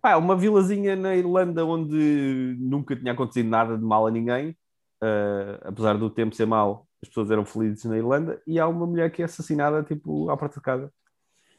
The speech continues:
E isto trata da investigação toda e, e a investigação tem, assim, uns twists que não vamos revelar. Mas três episódios, eh, de bom entretenimento. Não é o crime, tipo, mais macabro. Há crimes mais macabros de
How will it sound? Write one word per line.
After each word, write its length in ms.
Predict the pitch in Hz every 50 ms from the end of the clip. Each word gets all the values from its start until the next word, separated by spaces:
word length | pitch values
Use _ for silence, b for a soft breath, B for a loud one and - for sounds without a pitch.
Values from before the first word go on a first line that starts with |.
| _ _
E 80 | 120 117
isto 180 | 120 120 - _
trata 280 | - 120 117 110 127
da 80 | 117 123
investigação 500 | 123 117 - - 123 123 120 - 131 120
toda 380 | 117 - 120 120 120 120 123 123
e, 260 | 113 110 104 107 - -
e 420 | 104 101 98 95 95 92 92 - - - - _ _ _ _ _ - _ _ _ _ -
a 40 | 95
investigação 420 | 92 - - - 113 104 - 90
tem, 140 | 90 - 87
assim, 140 | 85 - 92
uns 160 | 90 92 -
twists 360 | - - 92 92 - - - -
que 80 | _ 95
não 300 | 92 90 90 90 90 92
vamos 180 | 92 92 95 -
revelar. 400 | - 107 104 107 110 120 - _ _ _ _ _ _ _ _ _ _ _ _ _
Mas 380 | - 110 107 104 101 98 98 -
três 220 | - 139 139 135
episódios, 680 | 135 131 139 135 147 147 143 147 156 156 151 - - -
eh, 840 | 147 143 143 143 143 147 143 143 147 147 147 147 147 131 127 117 127 123 120
de 80 | -
bom 220 | 127 131 135 139 139
entretenimento. 580 | 139 139 - _ - 139 135 135 135 139 143 143
Não 100 | 147 147
é 20 | 147
o 100 | 156 151
crime, 240 | - 143 147 143
tipo, 160 | 135 147 139 139
mais 160 | 135 127 127
macabro. 400 | 135 123 - - 117 120 139 143
Há 180 | 151 131 113 107
crimes 260 | - 131 131 123 113
mais 200 | 117 113 110 110
macabros 540 | 110 110 107 - - 107 107 104 101 101 98 98
de 300 | 101 95 95 95 98